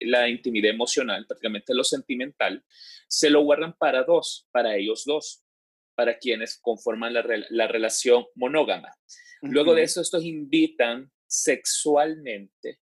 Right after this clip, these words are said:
Speaker 1: a unas personas que a ellos les guste. Incluso yo he conocido parejas que ellos eligen en común, o sea, ellos se ponen de acuerdo y eligen a la persona, y la persona, la otra,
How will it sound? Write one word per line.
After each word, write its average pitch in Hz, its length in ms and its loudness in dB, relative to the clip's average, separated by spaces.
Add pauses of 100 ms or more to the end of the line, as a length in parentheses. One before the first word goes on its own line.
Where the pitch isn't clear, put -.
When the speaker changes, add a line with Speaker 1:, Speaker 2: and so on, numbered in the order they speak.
(540)
Speaker 1:
a 147 120 0
unas 143 260 -6
personas 147 440 -8
que 147 60 -4
a 127 40 2
ellos 120 160 -6
les 120 120 -6
guste. 185 280 -4
Incluso 160 380 -6
yo 127 80 -6
he - 40 -8
conocido 170 380 -4
parejas 165 380 -8
que 139 320 -4
ellos 147 520 -2
eligen 156 600 -2 (680)
en 160 200 0
común, 165 560 -2 (100)
o - 80 -10
sea, 151 200 2
ellos 147 160 0
se 160 80 -10
ponen 151 240 -4
de 156 60 2
acuerdo 160 320 -2
y 170 80 0
eligen 143 440 -2
a 156 40 -4
la 156 100 0
persona, 165 520 0
y 190 40 -4
la 156 120 -2
persona, 127 360 -6
la 135 120 2
otra, 135 220 -4